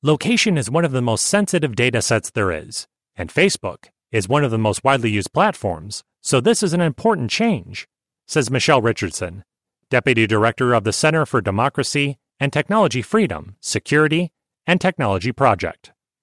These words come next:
Richardson adds, though, that without the backstop of a federal law,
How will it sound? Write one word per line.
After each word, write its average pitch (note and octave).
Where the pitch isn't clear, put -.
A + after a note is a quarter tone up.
Richardson B2+
adds, A#2
though, G2+
that C#3+
without G3+
the D3
backstop D#3
of A2
a A#2
federal F3
law, D#3+